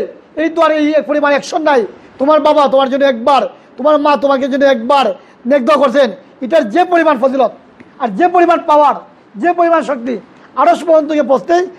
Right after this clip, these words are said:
মধ্যখানে কোনো পর্দা লাগবে না। কিন্তু আমরা তো জীবন ব্যবস্থা উল্টা।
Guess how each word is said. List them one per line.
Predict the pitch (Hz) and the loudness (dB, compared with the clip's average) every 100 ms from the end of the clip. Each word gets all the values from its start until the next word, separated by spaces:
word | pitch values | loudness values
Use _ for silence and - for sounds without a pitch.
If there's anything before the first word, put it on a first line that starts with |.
| - | -6
মধ্যখানে | 247 220 294 294 | -2 2 2 2
কোনো | 302 285 | 0 0
পর্দা | 262 277 349 - - | 0 0 -2 -6 -6
লাগবে | 247 214 202 | -4 -4 -10
না। | - _ _ _ - - - - - - - - - - 226 - - - - - - - - - - | -14 _ _ _ -20 -20 -20 -20 -20 -20 -18 -12 -12 -12 -16 -18 -20 -20 -20 -20 -20 -20 -18 -18 -6
কিন্তু | 226 | -2
আমরা | 262 262 320 | 0 2 0
তো | 330 | 0
জীবন | 311 320 | 0 2
ব্যবস্থা | 311 285 320 | 2 2 2
উল্টা। | 285 247 | 2 2